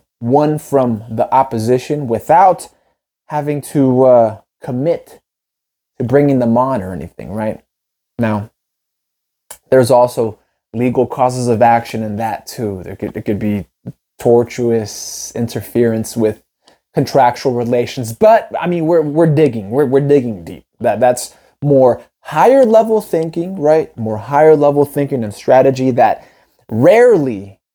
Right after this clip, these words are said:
does it manifest and, and become reality. Rarely.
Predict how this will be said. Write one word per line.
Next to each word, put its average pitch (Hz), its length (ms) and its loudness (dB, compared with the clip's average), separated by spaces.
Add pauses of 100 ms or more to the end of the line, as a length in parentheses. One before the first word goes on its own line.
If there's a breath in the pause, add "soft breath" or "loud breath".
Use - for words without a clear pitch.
(340)
does 123 220 -6
it - 280 -10 (960)
manifest 127 840 0
and, 98 400 -10 (220)
and 101 260 -8
become 117 400 0
reality. 95 580 0 (120)
Rarely. 143 800 2